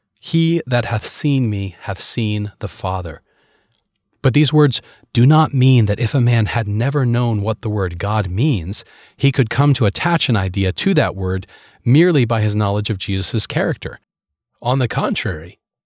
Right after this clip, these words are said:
the disciples to whom Jesus was speaking had already a very definite conception of God.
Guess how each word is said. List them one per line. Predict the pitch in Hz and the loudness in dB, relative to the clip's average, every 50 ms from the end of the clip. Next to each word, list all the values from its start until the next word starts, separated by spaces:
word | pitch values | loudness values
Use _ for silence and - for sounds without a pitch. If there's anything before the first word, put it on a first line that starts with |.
| _ _ _ _ _ _ _ - | _ _ _ _ _ _ _ -4
the | 131 120 | -2 0
disciples | 135 127 - - 156 175 214 208 - 220 196 - - - | 2 2 2 0 0 0 0 0 2 2 2 0 0 -2
to | - 143 107 | 0 0 0
whom | - 214 220 208 156 | 2 2 2 2 2
Jesus | - - 156 135 123 127 110 - - | 2 0 0 0 0 -2 -2 -4 -4
was | 113 - | -4 -4
speaking | - - - 185 175 - - 107 98 | -4 -4 -4 -6 -4 -2 -2 -2 -2
had | 107 - - - 120 127 - - | -2 -4 -4 -4 -4 -4 -6 -8
already | 147 165 196 202 170 135 127 147 160 147 117 85 82 - | -4 0 0 2 2 2 0 0 0 -2 -2 -4 -6 -8
a | 107 104 | -10 -10
very | 110 - 135 139 143 143 135 | -6 -6 -4 -4 -2 -2 -4
definite | 113 104 - 123 123 127 - - 170 160 151 - _ | -6 -6 -6 -6 -6 -6 -6 -8 -8 -8 -8 -8 _
conception | - - 135 120 - - - 90 85 - - - 90 90 110 - | -8 -6 -6 -6 -6 -6 -6 -8 -6 -6 -8 -8 -8 -10 -10 -10
of | - 123 104 - | -8 -10 -8 -8
God. | - 131 139 165 175 113 - 67 - | -6 -6 -6 -6 -6 -8 -10 -12 -18